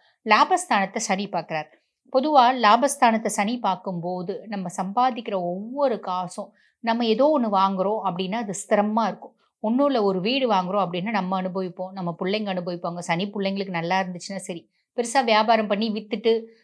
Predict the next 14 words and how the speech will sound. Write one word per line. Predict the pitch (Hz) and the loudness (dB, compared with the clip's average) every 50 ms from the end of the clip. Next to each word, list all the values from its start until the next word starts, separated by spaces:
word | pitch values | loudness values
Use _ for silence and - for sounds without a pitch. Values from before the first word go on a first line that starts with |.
| _ _ _ _ - - | _ _ _ _ -10 -6
நிக்க | 214 208 202 220 | -4 -2 -2 0
மாட்டாங்க. | 190 190 175 - 175 185 185 175 - - | -2 -2 -2 -2 -2 -2 -4 -6 -6 -4
ஸ்திர | - 302 311 330 349 | 0 6 8 8 8
சொத்து | 349 - - 262 214 - - - 220 214 208 190 - - | 8 6 -2 -4 -4 -4 0 2 4 4 4 4 2 -2
அப்படின்றது | - 185 170 190 190 185 180 180 175 220 | -4 -2 0 0 0 0 0 -2 0 0
அமையத்துக்கு | 208 190 190 196 196 196 202 | 2 2 0 -2 -4 -2 2
வாய்ப்பு | 202 180 175 170 - | 2 2 2 0 -4
உண்டு. | 170 165 180 | -8 -8 -6
சனி | - - 196 196 233 | -4 -2 0 0 0
பகவான் | 226 233 220 214 220 240 247 240 | 0 0 0 0 0 0 -2 -2
பதினோராம் | 220 226 180 202 220 220 214 208 202 | -2 -2 0 2 4 4 4 6 8
பாவத்துல | 196 190 196 196 202 | 8 8 8 6 4
இருந்தாலும் | 196 202 208 220 220 226 233 226 233 247 247 | 0 0 0 2 2 4 6 6 4 4 2
சரி, | 233 247 240 269 320 277 - - | -2 -2 -4 -2 -4 -6 -6 -10